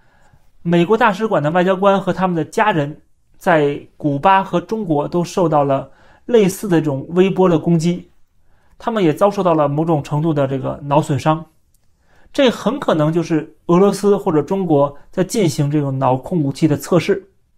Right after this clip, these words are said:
特别是中国，它更有意愿跟更有实力去对美国发动这方面的攻击啊，因为未来是中美决战啊，中美冷战。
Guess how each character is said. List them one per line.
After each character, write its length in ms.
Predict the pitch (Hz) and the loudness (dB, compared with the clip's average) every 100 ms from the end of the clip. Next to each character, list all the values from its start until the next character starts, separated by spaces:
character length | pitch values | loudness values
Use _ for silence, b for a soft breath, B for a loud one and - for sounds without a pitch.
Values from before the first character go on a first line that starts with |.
| _ _ _ _ _ - | _ _ _ _ _ -16
特 120 | - 302 | -2 4
别 140 | 226 | 4
是 140 | 214 | 2
中 180 | 190 208 | -4 -2
国， 220 | 170 143 | 0 0
它 120 | 151 202 | 0 -2
更 240 | 240 226 | -2 0
有 300 | 160 135 143 | 2 2 -2
意 200 | 226 202 | -2 -2
愿 280 | 180 185 147 - | 2 4 2 -2
跟 160 | 190 | -6
更 140 | 190 180 | -2 -2
有 120 | 135 | -2
实 280 | - - 185 | -4 -2 0
力 280 | 196 - b b b - | 0 -4 b b b -12
去 200 | - 170 | -2 2
对 160 | 175 | 2
美 240 | 139 135 135 | 2 -4 0
国 180 | 156 | 0
发 220 | 156 151 156 | 0 -2 -2
动 160 | 143 | -2
这 100 | 143 | -2
方 100 | 143 | -2
面 120 | 147 139 | -4 -6
的 80 | |
攻 180 | 127 151 | -4 -6
击 240 | 147 151 - _ _ | -4 -6 -6 _ _
啊， 120 | - 165 | -16 -10
因 160 | 175 180 | -2 -2
为 60 | |
未 180 | 208 240 | 4 4
来 220 | 160 139 | 4 0
是 180 | 147 156 135 | -2 -6 -4
中 280 | 196 202 | -6 -4
美 240 | 175 131 - | -4 -6 -10
决 160 | - 139 | -4 0
战 180 | 156 135 | 0 0
啊， 220 | 131 151 - _ | -8 -18 -20 _
中 200 | - 202 | -4 0
美 140 | 180 143 | 2 2
冷 220 | 143 127 | 2 0
战。 260 | 151 143 | -2 -2